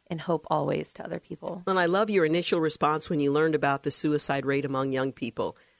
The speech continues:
Speaker 2: We gotta do something.
Speaker 1: Yeah.
Speaker 2: And it starts there. There's an open heart,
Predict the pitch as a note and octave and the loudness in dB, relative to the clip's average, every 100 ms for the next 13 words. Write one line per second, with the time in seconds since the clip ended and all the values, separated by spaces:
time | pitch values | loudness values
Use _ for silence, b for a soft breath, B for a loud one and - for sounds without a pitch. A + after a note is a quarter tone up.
0 | _ - A3+ D#4 A#3 C4 D4 F#3 D3+ A#2 | _ -2 2 4 4 4 4 2 2 -2
1 | - _ - F#3 F3+ F3+ G#3+ G#3 - A3+ | -2 _ -8 -4 -2 4 6 6 6 4
2 | A#3+ - F#3+ D#3 D3 D3 - F3+ A3+ F#3+ | 4 2 4 4 2 2 2 4 4 2
3 | E3 D3 C#3+ | 2 2 0